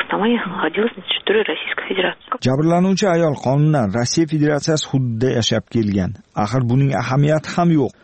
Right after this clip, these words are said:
Speaker 2: Odamda tibbiy sug'urta polisi bor yo'qligidan qat'iy nazar, tibbiyot personali tibbiy yordam berishga majburdir. Tibbiyot jamiyati bosh vrachni qamoqqa olish to'g'risidagi sud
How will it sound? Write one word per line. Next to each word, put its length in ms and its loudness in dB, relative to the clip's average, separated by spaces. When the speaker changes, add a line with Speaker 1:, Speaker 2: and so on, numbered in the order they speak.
Speaker 2:
Odamda 500 2
tibbiy 440 0
sug'urta 360 0
polisi 440 0
bor 160 0
yo'qligidan 640 2
qat'iy 300 0
nazar, 300 0
tibbiyot 460 0
personali 560 0
tibbiy 360 2
yordam 380 0
berishga 360 0
majburdir. 640 0
Tibbiyot 360 0
jamiyati 520 0
bosh 240 -2
vrachni 440 0
qamoqqa 380 0
olish 220 0
to'g'risidagi 540 0
sud 140 -2